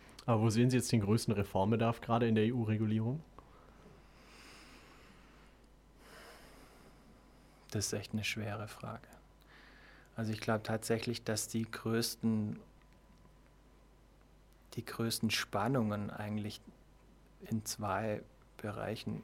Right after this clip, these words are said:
Speaker 2: irgendwie vorliegen. Das eine ist erstmal, wie geht die E U mit diesen,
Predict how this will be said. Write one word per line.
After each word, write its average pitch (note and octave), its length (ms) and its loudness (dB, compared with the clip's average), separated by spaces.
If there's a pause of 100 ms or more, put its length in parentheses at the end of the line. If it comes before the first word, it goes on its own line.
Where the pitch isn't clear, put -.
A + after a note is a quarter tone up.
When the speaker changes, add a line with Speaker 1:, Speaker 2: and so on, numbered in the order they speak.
Speaker 2:
irgendwie A2 220 -8
vorliegen. A2+ 640 -8
Das G#2+ 160 -10
eine A#2 360 -4
ist A2+ 140 -6
erstmal, A2 340 -4
wie A2 100 -6
geht A2 220 -6
die A2 140 -2
E G#2 60 -2
U G#2+ 160 -4
mit A2 260 -2
diesen, G#2 300 -6